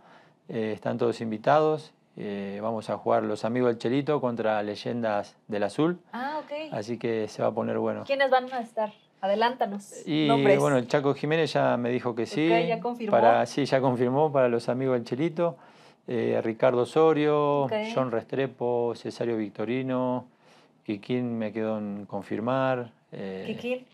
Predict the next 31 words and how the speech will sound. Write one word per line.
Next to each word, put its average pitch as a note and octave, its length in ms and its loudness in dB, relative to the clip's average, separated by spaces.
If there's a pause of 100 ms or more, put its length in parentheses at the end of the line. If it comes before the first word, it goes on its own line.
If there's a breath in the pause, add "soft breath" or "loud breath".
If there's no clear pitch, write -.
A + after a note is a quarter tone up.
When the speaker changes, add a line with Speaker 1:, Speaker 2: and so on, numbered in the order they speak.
Speaker 2:
ya G3+ 100 -10
sabes. G3 240 -8
Speaker 1:
<laughs> - 1000 -8
así A#2 420 -2
que, G#2+ 880 -2
y C3+ 80 -4
bueno, C#3 160 2
después D#3 180 2
van C#3+ 220 4
lo A#2 80 2
de A2 140 2
Leyendas A2+ 420 -2
Azul, B2 380 0
que, G#2 300 -2
Speaker 2:
Ok. G2+ 60 -10
Speaker 1:
que, - 80 -8
bueno, G#2+ 180 -4
tiene G#2+ 180 -6
su G#2 100 -10
equipo A2+ 720 -2
y F#2+ 280 -8 (240)
ya, G2 260 -4
ya A2 120 -2
los - 140 0
conocen, A2 380 -2
Speaker 2:
Sí, G#2 40 -6
Speaker 1:
así B3 200 0
Speaker 2:
sí, A#3 60 -4
Speaker 1:
que, A3 340 2 (180 loud breath)
Speaker 2:
sí, A#3 80 -8
sí, A3 120 -6